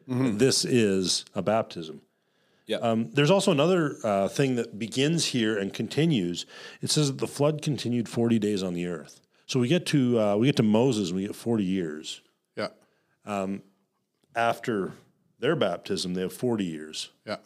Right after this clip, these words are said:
Speaker 2: So
Speaker 1: There,
Speaker 2: af-
Speaker 1: there's a whole bunch of forties that start, and that one's the first.
Speaker 2: Yeah, and this is the first. And then we get, we get Jesus after his baptism is forty days in the wilderness.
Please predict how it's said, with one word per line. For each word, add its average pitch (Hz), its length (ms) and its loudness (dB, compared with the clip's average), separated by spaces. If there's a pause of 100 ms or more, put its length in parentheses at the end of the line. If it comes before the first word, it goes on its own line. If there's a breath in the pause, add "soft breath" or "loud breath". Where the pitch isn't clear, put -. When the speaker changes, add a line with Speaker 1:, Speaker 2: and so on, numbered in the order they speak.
Speaker 2:
So 135 120 -6
Speaker 1:
There, 123 120 2
Speaker 2:
af- 139 60 4
Speaker 1:
there's 151 140 4
a 156 60 4
whole 160 140 4
bunch 135 240 2
of 117 60 -4
forties 127 460 0
that - 140 -12
start, 101 300 -2
and 104 80 -2
that 123 140 -2
one's 117 180 -6
the - 80 -18
first. 98 400 -4
Speaker 2:
Yeah, 120 100 4
and 107 80 4
this 156 140 4
is 196 100 2
the 156 80 2
first. - 320 2
And 127 100 0
then 143 80 4
we 143 120 4
get, 139 200 -2
we 131 100 -2
get 131 140 0
Jesus 135 440 4
after 123 280 2
his 143 160 4
baptism 113 520 0
is 92 80 -6
forty 113 280 0
days 95 220 -2
in 90 60 -10
the 85 60 -8
wilderness. 87 480 -8